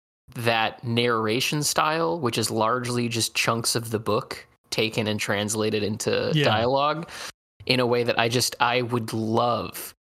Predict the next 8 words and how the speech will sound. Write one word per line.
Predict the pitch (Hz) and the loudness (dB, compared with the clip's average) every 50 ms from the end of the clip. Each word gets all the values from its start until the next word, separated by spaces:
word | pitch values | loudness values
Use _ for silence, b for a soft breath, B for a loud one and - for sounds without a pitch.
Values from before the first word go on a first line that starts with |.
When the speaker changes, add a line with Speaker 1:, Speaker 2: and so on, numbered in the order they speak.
| _ _ _ _ _ _ _ _ _ | _ _ _ _ _ _ _ _ _
Speaker 1:
to | - - 123 120 113 110 104 101 101 101 98 - - _ _ _ _ _ _ _ _ _ | -2 0 0 0 2 0 0 0 0 -2 -2 -4 -8 _ _ _ _ _ _ _ _ _
hear | - - - 127 113 117 107 | -10 -4 -2 0 0 2 2
the | 113 | 0
whole | - - - 127 113 110 110 | 0 2 0 2 2 2 0
thing | - - 110 101 98 98 | 0 2 2 2 0 -2
read | 113 101 104 107 107 104 95 87 - - - _ _ _ _ _ - - | -4 0 0 2 2 2 -2 -4 -8 -16 -20 _ _ _ _ _ -4 -2
with | 113 107 - - - - 117 - - | 0 0 0 -2 -8 -12 -14 -12 -10
her | - - - 123 110 110 107 104 104 104 - - | -8 -2 0 2 2 2 0 0 -2 -2 -4 -6